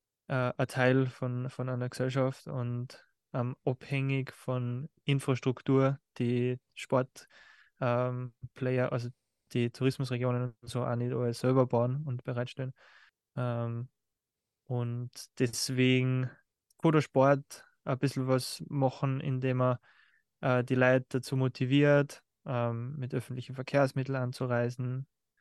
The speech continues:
Ähm, aber insgesamt wird sich auch groß nichts ändern, solange wir nicht als Gesellschaft generell die Art verändern, wie wir uns fortbewegen.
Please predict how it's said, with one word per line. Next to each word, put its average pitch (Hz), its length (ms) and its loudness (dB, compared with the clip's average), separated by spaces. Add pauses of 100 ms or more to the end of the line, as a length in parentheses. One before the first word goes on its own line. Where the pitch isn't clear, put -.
(380)
Ähm, 123 580 -2 (180)
aber 123 500 2
insgesamt 131 720 -2 (120)
wird 123 200 2
sich 123 360 0 (260)
auch 135 160 0
groß 135 420 2
nichts 135 240 -2
ändern, 131 360 0
solange 123 360 0
wir 127 100 2
nicht 123 240 -2
als 123 200 -6
Gesellschaft 120 560 -2
generell 120 640 0 (300)
die 131 100 -2
Art 120 240 0 (100)
verändern, 120 520 -4
wie 120 80 -2
wir 120 80 -2
uns 120 160 -6
fortbewegen. 127 640 -4